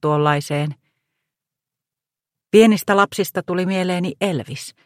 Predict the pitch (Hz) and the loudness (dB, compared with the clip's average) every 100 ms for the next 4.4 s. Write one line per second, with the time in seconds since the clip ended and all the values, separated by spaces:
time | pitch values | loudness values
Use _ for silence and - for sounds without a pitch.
0 | _ _ _ _ _ _ _ 165 143 131 | _ _ _ _ _ _ _ -2 -2 -4
1 | - 135 135 131 139 139 139 - 147 139 | -2 0 0 -2 -2 0 0 -2 -2 0
2 | 139 156 - _ _ 160 170 165 180 175 | -2 -4 -8 _ _ 4 6 4 2 4
3 | 156 151 147 170 160 131 131 127 135 135 | 4 4 4 4 4 2 0 0 0 0
4 | 139 147 143 127 | 0 2 0 -2